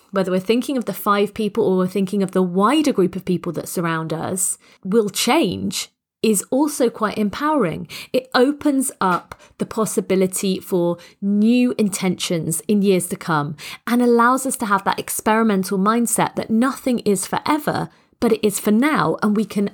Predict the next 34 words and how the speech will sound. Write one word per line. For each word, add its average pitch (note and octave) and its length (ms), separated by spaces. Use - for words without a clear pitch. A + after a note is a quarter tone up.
absolutely G#3+ 580
make F#3+ 200
changes G#3 520
that F3 260
improve A#3 760
our G3 100
day-to-day, E3+ 720
improve G#3+ 600
our F#3 100
present F3 540
experience, F#3+ 1000
safe - 560
in A#3+ 140
the A3+ 80
knowledge F3 480
that - 180
things B3 240
will A#3+ 480
continue G3 580
to F#3 140
twist - 480
and F#3+ 100
change E3 480
and G3 120
develop E3 420
because F#3 280
the F#3 80
future - 480
is, D#3+ 480
by F#3 100
its - 180
very A3 420
nature, E3 600
uncertain. G3 760